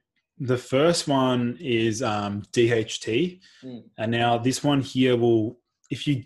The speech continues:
Speaker 1: Google search, um, D H T functions, or, um,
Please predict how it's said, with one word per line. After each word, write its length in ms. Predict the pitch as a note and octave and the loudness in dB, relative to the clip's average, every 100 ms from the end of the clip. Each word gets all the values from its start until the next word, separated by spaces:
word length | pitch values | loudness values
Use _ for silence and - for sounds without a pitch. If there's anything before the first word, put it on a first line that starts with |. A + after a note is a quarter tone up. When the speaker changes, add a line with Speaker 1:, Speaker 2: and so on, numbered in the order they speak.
| - | 4
Speaker 1:
Google 340 | D3 C#3+ C#3 | 6 8 6
search, 640 | C3 B2+ A#2 A#2 - - _ | 4 2 2 0 -10 -12 _
um, 400 | G2+ G#2 G#2 G2+ - | -6 -4 -4 -6 -2
D 160 | A#2+ | 0
H 260 | A#2+ A#2 - | 2 0 -4
T 160 | A2 G#2+ | -6 -6
functions, 680 | - G#2+ G#2+ - A2 G#2+ | -6 -8 -8 -8 -6 -6
or, 300 | G2+ G2 G2 - _ _ _ _ _ _ _ _ | -4 -4 -6 -12 _ _ _ _ _ _ _ _
um, 420 | A2+ G2+ G2+ G2+ | -8 -6 -6 -10